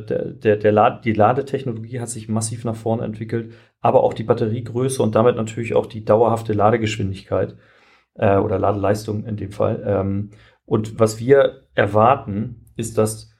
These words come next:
dass das alles noch mehr wird. Das heißt, die Batterien werden größer werden. Ähm,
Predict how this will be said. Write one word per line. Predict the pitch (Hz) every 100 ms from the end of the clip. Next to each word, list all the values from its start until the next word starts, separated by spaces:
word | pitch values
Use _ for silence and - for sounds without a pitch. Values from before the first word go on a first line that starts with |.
| _ _
dass | 110 107
das | - -
alles | 117 123
noch | 117 123 120 -
mehr | 113 107 110
wird. | - - _
Das | - 107
heißt, | 107 107
die | 107
Batterien | 110 107 107 123 139
werden | 113 113 110
größer | 107 110 110 95
werden. | 95 92 104 - _ _ _ _
Ähm, | 110 104 104 104